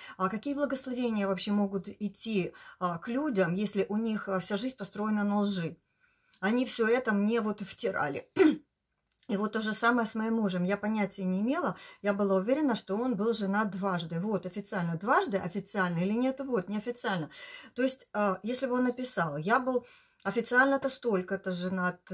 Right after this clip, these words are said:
там, допустим, хочешь там говорить, да хоть, э, знаете, каждый день тебе там женщин менял, а, э, здесь не в этом дело, а здесь дело именно в покаянии. Потому что, а, пятидесятый псалом говорится, а, этот пятьдесят первый на английском языке, а,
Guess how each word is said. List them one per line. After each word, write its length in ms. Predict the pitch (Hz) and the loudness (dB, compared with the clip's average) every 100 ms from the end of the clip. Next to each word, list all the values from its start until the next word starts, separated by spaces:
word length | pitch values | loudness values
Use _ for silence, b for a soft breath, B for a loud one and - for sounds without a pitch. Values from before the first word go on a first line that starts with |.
| 175 | -6
там, 220 | 175 170 | -4 -2
допустим, 880 | 202 220 208 - 190 175 170 156 - - | -2 -4 -6 -4 -2 0 -2 -4 -10 2
хочешь 360 | 277 277 277 | 2 2 -2
там 220 | - 226 202 | 0 2 2
говорить, 440 | 214 214 208 185 | 0 0 0 2
да 100 | 220 | 0
хоть, 300 | 233 247 - | -2 -6 -4
э, 160 | 220 190 | -2 0
знаете, 280 | 226 240 233 | 0 -2 0
каждый 340 | 220 202 220 | 0 0 -2
день 220 | 196 196 | 0 0
тебе 240 | 170 170 180 | -2 -2 -2
там 280 | 180 180 156 | -2 -2 -2
женщин 400 | 208 202 - 185 | 0 -2 -2 -2
менял, 400 | 185 214 226 - B B B | 0 2 4 2 B B B
а, 420 | 180 185 180 160 - B - | 2 2 2 -4 -10 B -8
э, 140 | 175 | -4
здесь 240 | 185 196 226 | -2 -2 -2
не 80 | 214 | -2
в 40 | |
этом 260 | 214 214 202 | -2 -2 0
дело, 240 | 233 208 | 4 4
а 40 | 180 | 2
здесь 160 | 185 | 0
дело 240 | 165 220 208 | -2 -2 0
именно 280 | 196 190 185 | 0 0 -2
в 100 | - | -6
покаянии. 640 | 196 214 214 202 139 127 B B B B - | -8 -4 0 0 -2 -8 B B B B -6
Потому 300 | 196 226 226 | 0 0 0
что, 320 | - 202 185 | -2 0 0
а, 180 | - 180 | 0 -2
пятидесятый 640 | 170 190 202 202 269 294 247 | -2 -4 -2 0 2 0 -2
псалом 400 | - 208 214 190 | -6 -4 -2 -2
говорится, 680 | 190 190 214 226 170 175 156 | -2 -4 -2 -4 -4 -6 -6
а, 260 | 180 170 160 | -4 -4 -4
этот 240 | 180 180 | -4 -8
пятьдесят 340 | 202 190 196 - | -8 -2 -4 -2
первый 340 | 208 165 165 | -2 -2 -2
на 120 | 170 | 0
английском 460 | 170 180 190 - 190 | 0 -2 -4 -4 -4
языке, 460 | 185 190 196 240 226 | -2 -2 -2 2 2
а, 280 | - 180 | 4 2